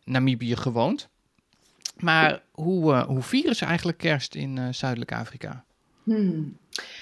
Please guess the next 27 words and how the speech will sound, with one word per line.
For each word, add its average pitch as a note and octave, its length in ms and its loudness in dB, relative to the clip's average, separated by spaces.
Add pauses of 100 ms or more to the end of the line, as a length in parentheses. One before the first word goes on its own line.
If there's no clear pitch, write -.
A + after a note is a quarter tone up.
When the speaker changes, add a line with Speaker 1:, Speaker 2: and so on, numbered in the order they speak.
(160)
Speaker 2:
Nou, A3+ 220 4 (140)
dat A3+ 140 -2
begint D#4 320 0
al C4+ 120 0
een C4+ 80 2
beetje B3+ 240 2
in A#3 60 2
september. G3 600 -2 (520)
<laughs> - 180 -8 (540)
Eh, A3 880 6
kijk, A3+ 260 2
eh, G3+ 440 -2 (1120)
je F#2+ 160 -14
hebt A3 200 -2
natuurlijk G3 400 -2
geen, E3 500 -2
eh, D#3+ 220 -6
Sinterklaasviering. F3+ 1120 2 (420)
Dus, D3 500 0
ehm, D3+ 800 -2 (1080)
in F3+ 120 -4
september B3 880 2
zie A#3+ 220 2
je A#3 120 6
eigenlijk A3+ 580 0
al, G3 480 0
eh, C#3+ 340 -6